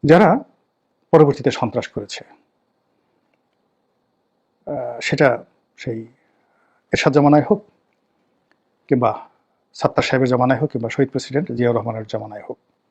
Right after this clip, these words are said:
যারা রাষ্ট্রের সঙ্গে বেইমানি করেছে, আর তাদের যারা নিয়োগকর্তা, তাদের বিরুদ্ধে বেইমানি করেছে, বিদেশি শক্তির প্রতিভূ বা এজেন্ট হয়ে দেশের বিরুদ্ধে কাজ করেছে, সেই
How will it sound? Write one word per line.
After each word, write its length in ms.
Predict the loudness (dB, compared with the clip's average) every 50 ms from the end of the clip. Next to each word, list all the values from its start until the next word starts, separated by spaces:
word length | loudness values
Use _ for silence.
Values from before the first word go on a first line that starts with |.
| _ _ _ _ _ _ _ _ _ _ _ _ _ _ _ _ _ _ 0
যারা 160 | 4 6 6 6
রাষ্ট্রের 260 | 6 4 2 0 2
সঙ্গে 160 | 4 4 6
বেইমানি 240 | 6 6 4 4 2 0
করেছে, 260 | -2 -4 -6 -6 -6 -10 -10 -10 _ _ _ _ _ _ _ _ _ _ _ _ _ _ _ _ _ _ _ _ _ -6
আর 100 | -6 -2 0 2
তাদের 260 | 4 6 6 6 6 4 -2 -8 _ -4 -2
যারা 160 | 0 0 0 2 4
নিয়োগকর্তা, 380 | 4 4 4 4 0 -4 -4 -2 -2
তাদের 160 | 2 2 4 4 4
বিরুদ্ধে 200 | 2 2 2 2
বেইমানি 280 | 4 2 2 2 0 0 -2
করেছে, 240 | -4 -6 -6 -6 -10 -14 -16 -20 _ _ _ _ _ _ _ _ _ _ _ _ _ _ _ _ _ _
বিদেশি 300 | 2 2 4 4 2 2 0
শক্তির 300 | 0 -4 0 0 0 0 0 0
প্রতিভূ 300 | 0 2 2 2 2 2 2 0
বা 60 | 0 0
এজেন্ট 240 | 2 4 4 2 2 0
হয়ে 160 | -6 -10 -10 -12 -16 -20 _ _ _ _ _ -4
দেশের 200 | 0 2 2 2 2
বিরুদ্ধে 220 | 2 0 -2 -4 -2 -2
কাজ 120 | -4 -4 -6 -10 -14
করেছে, 300 | -12 -12 -12 -14 -16 -18 -18 -20 _ _ _ _ _ _ _ _ _ _ _ _ _ _ _ _ _ _ _ _
সেই 200 | 0 2 2 2